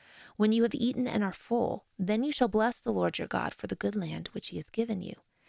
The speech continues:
Beware that you do not forget the Lord your God by not keeping his commandments, his judgments, and his statutes, which I command you today, lest, when you have eaten and are full, and have built beautiful houses and dwell in them,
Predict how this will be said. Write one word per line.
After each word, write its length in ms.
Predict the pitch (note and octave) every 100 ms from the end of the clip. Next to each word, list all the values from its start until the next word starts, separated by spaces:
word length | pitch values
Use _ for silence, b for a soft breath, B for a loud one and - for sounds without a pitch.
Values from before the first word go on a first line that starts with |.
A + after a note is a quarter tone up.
| B B B
Beware 540 | G#3+ A3+ B3+ D4+ - -
that 200 | - -
you 60 | G3+
do 120 | G#3+
not 220 | A3 A3+
forget 420 | - F#3+ A3 D4
the 100 | -
Lord 260 | F3+ E3+ D#3+
your 80 | F3
God 300 | E3+ E3 E3
by 140 | F3+
not 320 | F3 G3 D#4
keeping 320 | - G3+ E3 E3
his 180 | -
commandments, 600 | - F3+ F3+ - - - - B
his 220 | B G#3+ -
judgments, 540 | G3 G3+ F3 G3 -
and 160 | F#3+ F#3
his 120 | G3+
statutes, 720 | - G3 A3 - - - -
which 140 | F#3+ F#3+
I 60 |
command 420 | - G3+ F3+ E3
you 80 | F#3
today, 480 | - G3 G#3+ G#3+ - - B -
lest, 480 | A3 - - - - b b b b
when 120 | G#3+
you 100 | A3+
have 120 | G#3+ -
eaten 280 | B3 A#3 G#3+
and 120 | F#3
are 100 | F3
full, 480 | - C4+ A#3+ - - B B -
and 140 | G3
have 120 | F3+
built 260 | G3+ G3+ -
beautiful 400 | G#3 C#4+ D#4+ D4+
houses 500 | - C#4 C#4+ A#3 F3+
and 100 | F#3
dwell 280 | F#3 G3+ A#3+
in 80 | F3
them, 260 | - F#3+